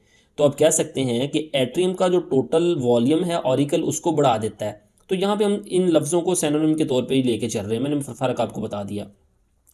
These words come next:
तो सबसे पहले साइनस विनोसिस में डीऑक्सीजनेटेड ब्लड आता है, साइनस विनोसिस से राइट एट्रियम में, राइट एट्रियम से इस राइट वेंट्रिकल के अंदर, अंदर आ जाता है।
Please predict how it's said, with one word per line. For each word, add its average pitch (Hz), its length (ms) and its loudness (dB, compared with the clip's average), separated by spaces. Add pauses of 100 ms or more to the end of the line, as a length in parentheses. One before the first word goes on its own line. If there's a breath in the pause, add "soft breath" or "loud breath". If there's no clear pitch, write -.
(480 soft breath)
तो 131 60 -4
सबसे 185 280 0
पहले 240 300 4
साइनस 160 500 2
विनोसिस 156 460 2
में 180 200 2
डीऑक्सीजनेटेड 131 800 0
ब्लड 175 220 2
आता 175 220 -2
है, 233 160 -6 (280 soft breath)
साइनस 156 420 0
विनोसिस 156 420 2
से 170 140 0
राइट 117 220 2
एट्रियम 143 400 0
में, 254 180 -4 (320 soft breath)
राइट 160 260 2
एट्रियम 180 360 2
से 185 200 0
इस 180 260 -2
राइट 123 260 2
वेंट्रिकल 123 440 0
के 160 100 -4
अंदर, 180 200 2
अंदर 151 360 0
आ 160 80 4
जाता 160 260 0
है। 196 140 -4